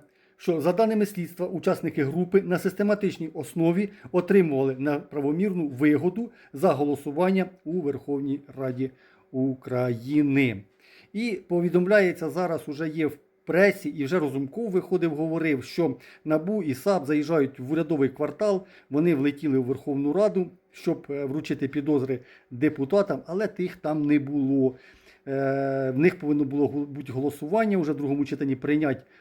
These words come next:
е, закон, щоб копійки змінити на шаги. Але Разумков говорить, що ніхто не прийшов, нікого немає. Їх пі-, п'ятдесят чоловік там всього зібралося. Тут постає тоді питання: а за що вони двісті тисяч отримують?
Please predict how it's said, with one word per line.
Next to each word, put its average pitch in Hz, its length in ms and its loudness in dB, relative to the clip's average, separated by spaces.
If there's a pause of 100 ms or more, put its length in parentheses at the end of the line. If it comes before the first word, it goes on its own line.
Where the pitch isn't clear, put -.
(280)
е, 127 100 -2
закон, 143 420 -2
щоб 127 200 -8
копійки 139 460 -2
змінити 131 340 0
на 147 100 0
шаги. 190 400 0 (320)
Але 302 260 0
Разумков 196 460 2
говорить, 185 440 -2
що - 140 -6
ніхто 160 260 -2
не 165 100 4
прийшов, 139 500 -2
нікого 147 340 0
немає. 143 520 -2
Їх 170 220 -6
пі-, 160 220 -6
п'ятдесят 160 460 -4
чоловік 151 380 -4
там 131 120 -6
всього 143 220 -4
зібралося. 156 600 -2 (460)
Тут 214 140 -10
постає 185 300 2
тоді 175 220 -4
питання: 151 520 -2 (500)
а 131 100 -4
за 139 100 -2
що 262 180 0
вони 240 140 4
двісті 202 320 -4
тисяч 165 320 -6
отримують? 117 640 -6